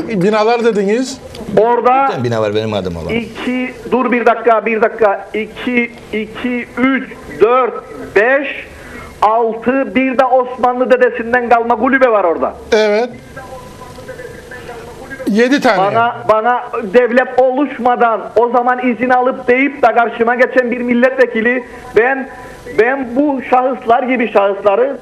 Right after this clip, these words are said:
Speaker 2: çok yazdım hakkında.
Speaker 1: Peki
Speaker 2: Ha.
Speaker 1: Mehmet Bey,
Speaker 2: Efendim?
Speaker 1: bu altı tane, e, binayla ilgili altısı da Sayın Arabacıoğlu'na ait mi?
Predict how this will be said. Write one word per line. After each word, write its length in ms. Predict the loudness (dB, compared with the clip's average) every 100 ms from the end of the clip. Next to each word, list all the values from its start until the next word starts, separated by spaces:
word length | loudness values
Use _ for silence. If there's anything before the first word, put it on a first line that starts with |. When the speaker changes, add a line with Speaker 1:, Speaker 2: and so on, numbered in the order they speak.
| -12 -12 -4
Speaker 2:
çok 500 | 2 2 2 0 -4 -12 -12 0
yazdım 400 | 2 2 -2 0
hakkında. 600 | 0 0 0 2 2 0 -6 -16 -18 -16 -16 -16 -16 -14 -14 -12 -12 0
Speaker 1:
Peki 200 | 2 2
Speaker 2:
Ha. 40 | -2 0
Speaker 1:
Mehmet 360 | 2 4 4 4
Bey, 140 | 2 2 0
Speaker 2:
Efendim? 200 | 2 2
Speaker 1:
bu 180 | 2 0 -4 -8 0
altı 380 | 2 2 0 2
tane, 460 | 2 2 2 0 0 2
e, 460 | 4 4 2 0
binayla 400 | 0 2 2 2
ilgili 500 | 2 2 2 2 0 -2 -14 -14 -2
altısı 460 | 2 2 0 0 2
da 180 | 2 2
Sayın 260 | 2 0
Arabacıoğlu'na 760 | 2 2 4 2 2 2 2 0
ait 240 | 0 -2
mi? 120 | -4